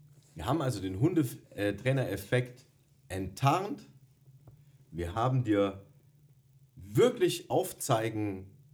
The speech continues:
wollen oder sogar aufgezeigt, dass du genau das Gleiche kannst. Exakt wie dein Trainer, deine Trainerin, der, der Mensch, der da grad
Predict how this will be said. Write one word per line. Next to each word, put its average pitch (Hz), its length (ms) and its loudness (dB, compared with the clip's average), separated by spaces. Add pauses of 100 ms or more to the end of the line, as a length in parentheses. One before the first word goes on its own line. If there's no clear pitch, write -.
(600)
wollen 185 360 4
oder 123 180 4
sogar 110 280 0
aufgezeigt, 160 760 -2 (420)
dass 123 200 0
du 165 160 -4
genau 208 720 0 (100)
das 196 400 -2
Gleiche 170 400 2
kannst. - 380 -6 (440)
Exakt 202 840 0 (1120)
wie 151 420 -2
dein 117 320 2
Trainer, 156 360 2
deine 117 280 0
Trainerin, 127 840 2 (840)
der, 113 460 0
der 101 360 0
Mensch, 123 440 2
der 107 260 2
da 104 280 0
grad 101 440 -2